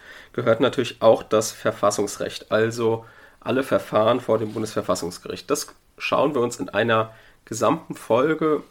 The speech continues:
später an, weil dort gehen wir dann alle Verfahren durch. Es gibt natürlich sowas wie die Verfassungsbeschwerde, die abstrakte Normkontrolle und so weiter. Das schauen wir uns aber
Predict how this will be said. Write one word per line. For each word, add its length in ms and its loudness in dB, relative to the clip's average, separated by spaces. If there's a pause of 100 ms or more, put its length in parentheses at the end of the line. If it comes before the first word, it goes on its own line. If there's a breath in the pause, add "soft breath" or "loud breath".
(140)
später 500 0
an, 200 0 (320)
weil 580 4
dort 420 2
gehen 140 0
wir 80 0
dann 120 2
alle 160 2
Verfahren 440 0
durch. 300 -8 (600)
Es 140 -16
gibt 180 -4
natürlich 460 -2
sowas 280 -4
wie 60 -14
die 80 -16
Verfassungsbeschwerde, 1200 0 (220 loud breath)
die 60 -10
abstrakte 440 -2
Normkontrolle 920 -2 (140)
und 120 -6
so 120 -6
weiter. 220 -4
Das 160 -4
schauen 260 6
wir 60 2
uns 160 0
aber 320 2